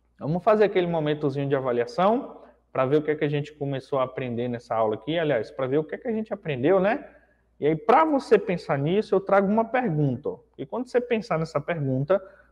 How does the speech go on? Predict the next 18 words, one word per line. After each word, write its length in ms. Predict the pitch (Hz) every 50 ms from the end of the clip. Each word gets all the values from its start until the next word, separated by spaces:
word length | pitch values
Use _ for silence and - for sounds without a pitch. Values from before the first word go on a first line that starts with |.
| _ -
você 240 | 135 139 139 - 170
vai 140 | 175 185 170
tá 140 | 175 180
fazendo 340 | 180 - 170 151 139 156 160
essa 160 | 170 - -
avaliação. 680 | 180 175 180 175 170 185 220 233 - - 127 95 92 - _ _ _ _ _ _ _ _ _ _ _ _ _ _ _ _ _
O 120 | - 160 160
que 280 | - - - - 277
do 160 | 349 330 302
conteúdo 640 | 302 - - 226 233 233 - 196 175 175 175 165 165
dessa 360 | 160 147 147 151 151 151 127
aula 260 | 127 139 147 156 170 165
você 260 | 165 160 156 - 165
gostaria 520 | 147 151 160 160 160 - 143 135 139 151
que 160 | 151 - 160
caísse 360 | 147 - 143 139 135 135 - -
uma 160 | 165 170 165
prova? 420 | - - 120 98 95 92 92 -